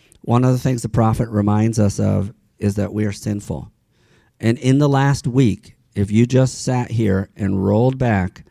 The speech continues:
um, put on the screen, like, let's imagine, uh, one of us gets picked every week, and our thoughts and actions and words from the whole week are just up here. And we're all watching going,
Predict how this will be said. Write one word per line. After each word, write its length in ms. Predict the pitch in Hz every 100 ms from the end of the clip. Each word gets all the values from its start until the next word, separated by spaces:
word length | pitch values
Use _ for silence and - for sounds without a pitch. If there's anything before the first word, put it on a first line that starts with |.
| _ _ _ -
um, 440 | 101 95 95 95 - _
put 200 | - 131
on 140 | 120
the 60 | 117
screen, 720 | - - 123 123 107 92 98 - _ _ _
like, 140 | 101 -
let's 200 | 107 117
imagine, 640 | 107 104 104 95 95 92 _ _ _ _ _
uh, 260 | 98 95 95
one 260 | 107 113
of 100 | 120
us 160 | 101 95
gets 180 | 104 -
picked 320 | - 110 -
every 280 | 98 95 98
week, 420 | 92 101 110 - _ _ _ _
and 160 | 107 104
our 180 | 101 95
thoughts 520 | - 110 110 110 -
and 200 | 101 -
actions 600 | 101 104 107 - 107 101
and 120 | 98
words 380 | 101 104 101 -
from 220 | - 98
the 120 | 92
whole 360 | 90 113 110 95
week 420 | 104 101 - - _ _ _
are 80 | 104
just 260 | 104 107 -
up 220 | 98 90
here. 320 | 85 80 60 - _ _ _ _ _ _ _ _ _
And 120 | 104
we're 140 | 104 110
all 240 | 107 107
watching 540 | 101 104 101 110 98 95
going, 440 | 104 95 95 92